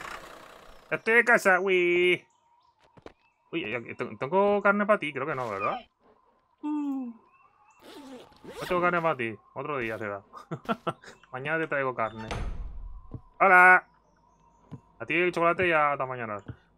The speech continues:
Ya, ¿hay carne? ¿Hay comida? <gasps> Uh. No sé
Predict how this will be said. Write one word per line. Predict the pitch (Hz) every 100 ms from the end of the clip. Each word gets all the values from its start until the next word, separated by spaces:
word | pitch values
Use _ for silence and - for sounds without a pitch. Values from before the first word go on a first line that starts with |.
| _ -
Ya, | 147 107
¿hay | 107 123
carne? | 110 107
¿Hay | 113
comida? | 117 165 107 196 240 - - - -
<gasps> | 233 370 359 339 311 - - - - - - - - - _ - - - - _ _ - - - - _ _ _ _ _ _ - _ _
Uh. | 226 311 320 294 254 220 196 185 170 156 147 139 131 120 117 107 _ _ _ - - - - - - -
No |
sé | 123